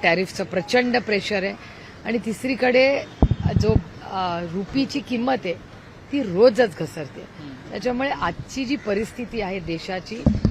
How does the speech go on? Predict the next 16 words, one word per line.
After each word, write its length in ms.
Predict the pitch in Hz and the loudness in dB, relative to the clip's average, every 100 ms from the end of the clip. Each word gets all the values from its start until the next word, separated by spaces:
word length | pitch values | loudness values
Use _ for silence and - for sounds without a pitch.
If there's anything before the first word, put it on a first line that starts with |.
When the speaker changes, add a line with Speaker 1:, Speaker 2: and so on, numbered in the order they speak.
| - | 2
Speaker 1:
आर्थिक 440 | 185 185 180 311 - | 4 2 4 2 4
परिस्थिती 600 | 240 190 180 - 180 226 | 4 2 2 -4 -4 -4
ही 120 | 208 214 | -2 4
देशाची 640 | 170 180 - 233 214 285 262 - - | 4 4 4 0 0 6 8 8 4
आणि 240 | 240 262 | 6 4
राज्याची 540 | 208 180 - 175 - 170 - - - - - - | 6 6 6 2 4 6 8 10 8 8 6 6
ही 100 | 269 | 2
अडचणीत 680 | - 208 - 233 233 240 247 - | 4 6 6 4 4 4 4 4
आहे 260 | 180 220 | 4 4
का 200 | 226 175 - | 6 6 6
अशी 440 | 196 - 226 240 | 0 -4 -2 0
शंका 560 | 220 - 208 202 185 190 - - - - - - | -2 0 4 6 8 6 4 -4 -6 -4 -10 -8
सातत्याने 1300 | - - 180 - 269 - - 226 226 262 277 - - - - | -2 2 4 6 6 8 8 10 8 6 6 4 4 2 0
सरकारकडून, 800 | 196 180 220 208 208 220 220 247 | 0 2 4 2 2 2 4 2
I 120 | 240 | 0
mean, 280 | 202 208 196 | 0 0 0